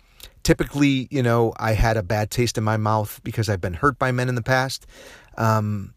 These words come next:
but now, embodying these tools and showing up differently,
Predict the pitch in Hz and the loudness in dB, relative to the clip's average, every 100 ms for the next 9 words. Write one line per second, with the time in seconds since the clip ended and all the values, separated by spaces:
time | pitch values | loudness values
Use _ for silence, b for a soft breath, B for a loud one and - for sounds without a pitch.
0 | _ - 113 107 _ _ _ _ - 110 | _ -4 -2 -2 _ _ _ _ -6 -2
1 | 117 135 117 110 127 - - - - - | 2 4 4 0 -4 -8 -18 -20 -20 -20
2 | _ _ _ _ _ _ - 120 107 110 | _ _ _ _ _ _ -6 -2 2 4
3 | 120 117 107 117 - - 123 98 95 104 | 2 0 -2 -2 -2 -2 0 0 -2 -4
4 | - - b b b b b - 107 - | -8 -10 b b b b b -6 -2 0
5 | 123 117 117 104 - 110 - 101 107 107 | 2 2 0 -2 0 -2 0 -6 -4 -4
6 | 127 | -4